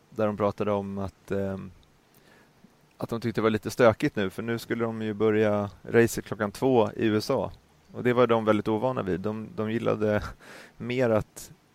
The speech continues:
ha det en fri morgon, till exempel. Där börjar väl, ja, vad blir det? På östkusten i U S A så blir en fjorton noll noll start i Europa blir ju klockan åtta på morgonen.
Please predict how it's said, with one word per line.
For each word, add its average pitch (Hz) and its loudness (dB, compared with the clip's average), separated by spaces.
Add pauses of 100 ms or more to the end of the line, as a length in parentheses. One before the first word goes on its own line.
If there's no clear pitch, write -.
(580)
ha 123 6
det 107 4 (200)
en 113 -4
fri 117 0
morgon, 117 2
till 104 -2
exempel. 95 -6
Där 113 2
börjar 113 6
väl, 104 0 (840)
ja, 117 -8
vad 110 -2
blir 113 2
det? 104 2
På - 0
östkusten 120 -2
i 117 -2
U 107 -6
S 101 -6
A 110 0
så 101 -8
blir 104 -2 (400)
en 107 -6 (260)
fjorton 117 -4
noll 107 0
noll 107 -2
start 117 0
i 110 0
Europa 113 -2
blir 107 -2
ju 101 -2
klockan 101 -6
åtta 104 -6
på 107 -8
morgonen. 107 -6